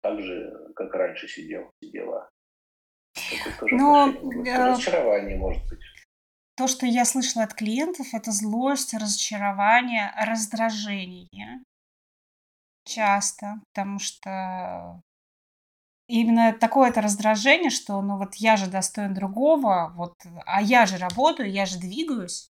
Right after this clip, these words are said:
Speaker 2: я прихожу, там, а она, он там сидит на том же месте.
Speaker 1: Вот, и получается, э, мы возвращаемся по кругу к этой же теме какого-то нарциссического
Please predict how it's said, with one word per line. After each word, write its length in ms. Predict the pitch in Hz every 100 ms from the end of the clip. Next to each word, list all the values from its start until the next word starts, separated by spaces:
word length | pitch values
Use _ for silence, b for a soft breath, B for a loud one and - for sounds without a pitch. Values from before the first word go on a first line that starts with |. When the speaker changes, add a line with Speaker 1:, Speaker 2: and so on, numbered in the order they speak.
| _ _ _ _ _ _
Speaker 2:
я 160 | 190 208
прихожу, 720 | 196 190 190 190 240 320 247
там, 280 | 196 175 175
а 120 | 170
она, 360 | 180 233 247 196
он 260 | 226 240 180
там 400 | 160 - 135 -
сидит 580 | - - 254 185 156 -
на 100 | -
том 220 | - 165 170
же 120 | 160
месте. 560 | 156 147 - - - _ _ _ _ 104
Speaker 1:
Вот, 840 | 113 117 131 131 131 120 101 -
и 80 | -
получается, 800 | 113 113 - 170 240 - 123 123 _ -
э, 60 | -
мы 340 | 107 110 113
возвращаемся 760 | 104 104 - 135 151 143 - 101
по 100 | 104
кругу 460 | - 117 139 135 113 _ _ -
к 40 |
этой 180 | 110 -
же 120 | -
теме 340 | - 113 135 127
какого-то 380 | - - 113 - -
нарциссического 880 | 92 - - 104 - - 98 95